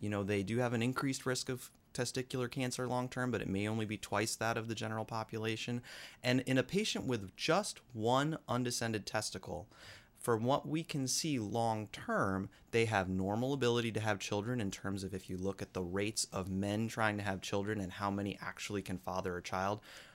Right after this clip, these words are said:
one undescended testicle seems to be as good as a normal person versus two undescended testicles, it's down to about sixty-five percent.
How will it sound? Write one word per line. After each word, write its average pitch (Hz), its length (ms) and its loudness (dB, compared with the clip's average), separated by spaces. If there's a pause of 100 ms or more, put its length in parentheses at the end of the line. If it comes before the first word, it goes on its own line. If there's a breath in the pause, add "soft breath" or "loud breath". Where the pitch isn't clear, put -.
(160 loud breath)
one 110 300 4
undescended 110 520 2
testicle 95 480 -2
seems 95 360 -2
to - 140 -8
be 90 240 -4
as 95 160 -4
good 95 180 2
as 92 260 0 (120)
a 101 80 -2
normal 101 520 0 (300)
person 156 500 -2
versus 107 460 2 (260)
two 254 280 2
undescended 214 540 0
testicles, 156 400 -4
it's 156 160 -4
down 214 200 -2
to 226 60 0
about 165 180 0
sixty-five 120 720 0
percent. 95 400 -4